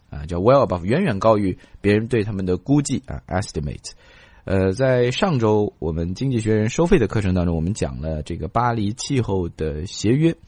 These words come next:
呃，签订，提过一个词，就巴黎气候峰会当中的那个控温的目标，叫 well below two degrees Celsius，要远远低于两度的这个增温，所以这个 well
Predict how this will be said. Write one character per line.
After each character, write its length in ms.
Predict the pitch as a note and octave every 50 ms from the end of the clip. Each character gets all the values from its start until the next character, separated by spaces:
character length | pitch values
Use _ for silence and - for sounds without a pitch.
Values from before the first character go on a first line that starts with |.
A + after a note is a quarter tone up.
| - - -
呃， 220 | E2+ D#2 D#2 D#2 E2+
签 220 | - - D#3 D#3
订， 160 | E3+ D#3 - - - - - - - _ _ _
提 160 | - - D3+ F3+
过 140 | G#3 F3+
一 60 | C#3+ D3+
个 120 | E3+ D#3
词， 340 | - - - - G2 G2+ B2
就 140 | C#3 A#2+ A2+
巴 140 | B2 B2+
黎 100 | C3 C3
气 140 | C#3+ - C3+
候 100 | B2 A#2+
峰 160 | A#2 B2+ B2+
会 140 | C3 C3+ A#2+
当 160 | G#2+ G#2+ G#2
中 120 | G#2 G#2 G2+
的 60 | G2
那 100 | G2 F#2
个 80 | F#2 F#2+
控 260 | - - - F3+ C#3+
温 160 | C3 C3 C#3
的 80 | C3+ A#2+
目 160 | G#2+ A2 G2+
标， 200 | F2+ F#2+ F2+ F2
叫 140 | F2 G2+ F#2+
well 320 | F#2 G#2 C3 D3+ D#3 D#3+
below 320 | D3+ B2 A2+ A2 G#2+ A2 A2
two 300 | - - C3+ C3 C3+ C3
degrees 420 | A#2+ A2+ G#2 G#2 G2 G2 F#2 - -
Celsius， 500 | - - - G#2+ G2+ G2 - - A#1 - - - - - - - -
要 240 | - A#2 A2 G2+ G2
远 240 | F#2+ G2+ A#2+ E3+
远 180 | F#3 D3+ G2 E2
低 140 | - G#2 G#2+
于 160 | G2 G2 G2+
两 380 | F#2+ G#2 G2 F2 C#2 C#2 C#2+ D#2
度 240 | A#2+ D3+ D3 G#2+
的 80 | D#2+ D#2+
这 120 | D#2+ E2+
个 80 | D#2 E2
增 220 | - - D#2 D#2
温， 160 | C#2+ C2+ C#2+ F2
所 100 | - G#2
以 60 | F#2+
这 80 | G2
个 80 | F#2 F#2+
well 500 | F#2 G2+ A#2 C3 C#3+ A#2 E2+ F2 G2